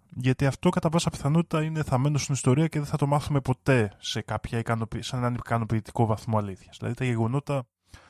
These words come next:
έχουν χαθεί. Απλά, αυτά που ξέρουμε ότι έγινε, για μένα η μεγάλη ερώτηση είναι τι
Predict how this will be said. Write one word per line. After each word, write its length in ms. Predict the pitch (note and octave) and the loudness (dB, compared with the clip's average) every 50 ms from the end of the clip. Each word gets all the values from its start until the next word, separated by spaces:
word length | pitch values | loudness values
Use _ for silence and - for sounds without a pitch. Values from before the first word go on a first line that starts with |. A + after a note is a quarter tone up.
| _ _ _ | _ _ _
έχουν 260 | C3+ C#3 - - B2+ | -2 0 0 0 0
χαθεί. 460 | - A#2 A2 - - A2 G2+ F2+ - _ | 0 -2 -4 -4 -2 -2 -4 -4 -6 _
Απλά, 440 | - G#2 A2 - - F#3 G3 F#3+ - - - - - - _ _ _ | -4 -2 -2 0 2 2 2 2 0 -4 -10 -20 -20 -20 _ _ _
αυτά 300 | - A2+ - - - A3 | -6 -4 -2 0 2 0
που 80 | - - | 0 0
ξέρουμε 340 | - - - F#3 F3 E3+ E3 | 0 2 4 4 6 6 4
ότι 240 | D3+ - - D3 C#3+ | 2 2 2 2 2
έγινε, 500 | D3+ D#3 C#3+ D#3 E3 F#3+ G#3+ A3 G3 F3 | 2 2 2 2 0 0 0 0 -2 -2
για 160 | C3+ C3 C3+ C#3+ | -2 0 0 0
μένα 280 | D#3+ F3+ F#3 F3 E3 | 0 0 0 0 0
η 100 | D3+ D3 | -2 -2
μεγάλη 320 | C#3+ C#3+ C#3 D#3 D#3+ D#3 D3 | -2 -2 -2 -2 -2 0 0
ερώτηση 360 | D3+ E3+ E3+ - - - F3+ | 0 -2 -2 -4 -6 -6 -4
είναι 300 | F3 F#3+ G3 F3+ - - _ _ _ _ _ _ _ _ | -4 -4 -6 -6 -8 -12 _ _ _ _ _ _ _ _
τι 320 | - G3+ G#3+ A3+ A3+ G#3 | 4 6 6 6 6 4